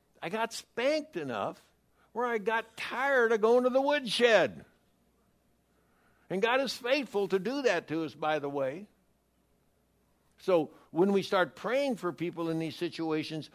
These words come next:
one of the reasonable questions when you pray for someone else and when you and I pray for ourselves, "God, is this discipline? Are you correcting me and changing me?"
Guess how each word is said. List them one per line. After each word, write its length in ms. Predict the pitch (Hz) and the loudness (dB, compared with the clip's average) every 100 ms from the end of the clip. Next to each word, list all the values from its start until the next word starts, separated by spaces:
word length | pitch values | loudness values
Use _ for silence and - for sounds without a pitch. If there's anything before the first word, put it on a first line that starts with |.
| - | -14
one 260 | 131 165 254 | 0 2 4
of 100 | 254 | 4
the 120 | 180 | 2
reasonable 720 | 123 113 208 277 220 233 220 | 0 -4 -4 -2 0 0 0
questions 640 | 214 208 233 - 165 151 - - - | 0 -2 -2 -6 -10 -10 -12 -20 -8
when 180 | 131 147 | -4 0
you 140 | 202 | -2
pray 240 | 208 220 208 | 0 0 0
for 160 | 170 | 0
someone 420 | 147 208 202 175 170 | -2 0 2 0 0
else 320 | 214 143 - _ | -2 -2 -8 _
and 220 | 113 113 117 | -8 -6 -4
when 260 | 190 226 | -2 -2
you 500 | 220 208 190 190 202 202 | -2 -4 -6 -8 -8 -8
and 160 | 131 139 | -8 -6
I 300 | 151 170 175 | -4 -2 -4
pray 360 | - 165 170 156 | -8 -8 -6 -6
for 260 | - 151 | -4 -4
ourselves, 680 | 143 117 156 151 123 101 - _ _ _ _ _ _ _ _ | -4 -6 -6 -4 -4 -8 -18 _ _ _ _ _ _ _ _
"God, 300 | 104 147 170 | -12 -8 -8
is 160 | 147 104 | -10 -12
this 240 | 165 202 | -12 -14
discipline? 720 | - 156 - 151 - 160 151 143 _ _ _ _ _ _ _ _ _ - | -14 -14 -12 -14 -14 -14 -12 -16 _ _ _ _ _ _ _ _ _ -6
Are 100 | 135 | -4
you 220 | 143 202 | -2 -4
correcting 760 | 202 196 180 160 156 175 170 156 _ _ | -4 -4 -2 -2 -6 -8 -8 -10 _ _
me 300 | 143 156 165 | -6 -4 -4
and 180 | 123 110 | -6 -8
changing 800 | - - 147 165 175 139 170 165 | -6 -6 -4 -2 -2 -4 -6 -4
me?" 280 | 160 160 156 | -4 -6 -10